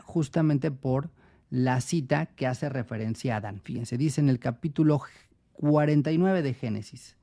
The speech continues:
Génesis cuarenta y nueve, dieciséis y diecisiete. Dan juzgará a su pueblo como una de las tribus de Israel. Será Dan serpiente junto al camino, víbora junto a la senda,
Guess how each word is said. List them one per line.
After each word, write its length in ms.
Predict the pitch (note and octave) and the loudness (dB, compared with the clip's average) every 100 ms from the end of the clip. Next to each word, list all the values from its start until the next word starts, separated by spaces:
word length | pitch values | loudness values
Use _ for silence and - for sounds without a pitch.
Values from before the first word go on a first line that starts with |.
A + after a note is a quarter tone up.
| _ _ - _ | _ _ -20 _
Génesis 420 | E3+ F3+ D3+ C3+ | 2 2 2 0
cuarenta 440 | - C3+ C3+ C3 | 2 4 6 4
y 80 | D3 | 6
nueve, 340 | E3+ G#3 G#3 | 6 8 6
dieciséis 560 | E3 C#3 B2 A#2+ C#3+ C3 | 4 2 2 0 -2 -2
y 60 | C#3 | 0
diecisiete. 680 | A2+ G#2+ A#2+ F#3 E3+ F3+ - - - - | -2 -2 0 2 2 -2 -6 -18 -20 -6
Dan 300 | - C#3 G#3+ | 2 6 6
juzgará 560 | A#3 A3 F#3 D#3 E3 F3+ | 6 4 2 4 4 4
a 60 | F3+ | 4
su 220 | F3 D3 | 2 0
pueblo 480 | E3 F#3 F3 B2 G#2+ - _ _ _ _ _ _ | 2 4 4 2 0 -6 _ _ _ _ _ _
como 340 | C#3+ D3 D#3 | 4 6 8
una 180 | D#3+ F3+ | 6 6
de 120 | E3 | 4
las 180 | B2+ A#2 | 2 -2
tribus 300 | B2 A2+ A2+ | -4 -4 -2
de 100 | A#2+ | -2
Israel. 500 | A#2 A#2 C#3 F3 C3+ - _ _ _ _ _ _ | -2 0 2 2 0 -4 _ _ _ _ _ _
Será 380 | - - B2 C#3 | -6 2 4 4
Dan 320 | C3+ C#3+ G3 | 4 4 6
serpiente 540 | A3 A3 G3 F#3 F#3 E3+ | 4 4 4 4 4 2
junto 320 | - D3+ C3 | 2 2 2
al 140 | B2 | 0
camino, 560 | A#2 A#2+ C3+ D3 A#2+ G2+ - _ _ _ | -2 0 2 2 2 -2 -12 _ _ _
víbora 580 | A#2+ D3+ G3 F3+ F#3 F3 | 2 4 6 6 6 4
junto 360 | - C3+ B2 | 2 2 2
a 40 | B2 | 0
la 180 | A#2 | 0
senda, 600 | A2+ - B2+ B2 D#3 G3 | -2 0 2 2 0 -6